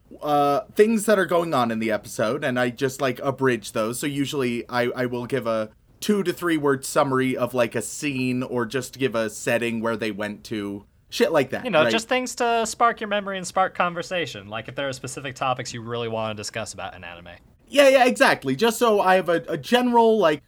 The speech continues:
Speaker 1: chronology all in my head. And usually I would say that each, each episode has about,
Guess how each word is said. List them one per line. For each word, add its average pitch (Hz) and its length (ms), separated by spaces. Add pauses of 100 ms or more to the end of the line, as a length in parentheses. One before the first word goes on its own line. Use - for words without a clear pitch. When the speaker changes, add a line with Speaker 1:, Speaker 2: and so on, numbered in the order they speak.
(140)
Speaker 1:
chronology 175 880
all 180 560
in 190 220
my 156 180
head. 120 460 (320)
And 285 180
usually 240 680
I 269 160
would 240 180
say 170 460 (300)
that 175 460 (160)
each, 220 400
each 220 200
episode 180 500
has 160 240
about, 143 420